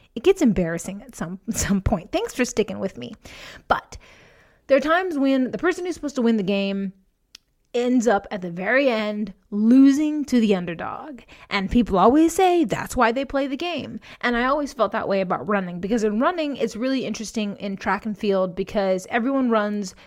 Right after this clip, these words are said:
the same race over and over and over again over the course of the season. And at a certain point in the season, you could just line up everyone's time and say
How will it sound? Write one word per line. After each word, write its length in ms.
the 120
same 440
race 400
over 200
and 100
over 140
and 100
over 160
again 260
over 220
the 80
course 280
of 100
the 60
season. 520
And 220
at 180
a 40
certain 340
point 300
in 80
the 80
season, 480
you 180
could 140
just 160
line 280
up 120
everyone's 400
time 380
and 160
say 300